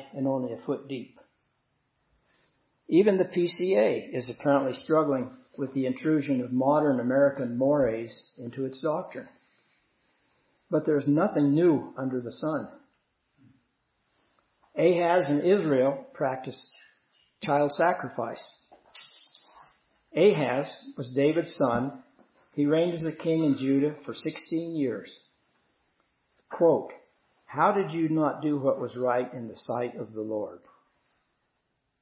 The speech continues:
He burned his children in the fire,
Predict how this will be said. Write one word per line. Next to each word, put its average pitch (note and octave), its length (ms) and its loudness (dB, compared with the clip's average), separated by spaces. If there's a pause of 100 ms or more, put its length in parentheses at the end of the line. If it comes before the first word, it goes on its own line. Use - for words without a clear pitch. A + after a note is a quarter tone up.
(1700)
He C#3 200 0
burned D#3 400 2
his C#3+ 120 -6 (140)
children C#3+ 460 0
in A#2+ 160 -4
the A#2 60 -8
fire, D3+ 520 -4